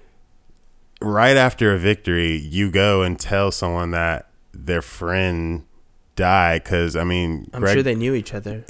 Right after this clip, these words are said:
Speaker 1: Oh, yeah, Greg Pop-, Greg Popovich coached LeBron and a whole bunch of the other All-Stars
Speaker 2: Yeah.
Speaker 1: in the Olympics.
Speaker 2: Wow.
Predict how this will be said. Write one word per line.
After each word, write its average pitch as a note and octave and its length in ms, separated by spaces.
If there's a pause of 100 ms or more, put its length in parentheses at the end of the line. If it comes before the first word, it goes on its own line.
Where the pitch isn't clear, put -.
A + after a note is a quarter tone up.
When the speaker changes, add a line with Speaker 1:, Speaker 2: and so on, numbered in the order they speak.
Speaker 1:
Oh, A2 140
yeah, A#2 320
Greg G#2+ 320
Pop-, A2+ 360 (220)
Greg G#2 260
Popovich F#2+ 640
coached - 640 (400)
LeBron F2+ 600
and F2+ 120
a E2+ 40
whole F#2 220
bunch F#2 220
of F2 100
the E2+ 140
other G2+ 240
All-Stars E2+ 800 (120)
Speaker 2:
Yeah. G#2 180 (100)
Speaker 1:
in A2 180
the F#2+ 120
Olympics. - 760
Speaker 2:
Wow. G2+ 340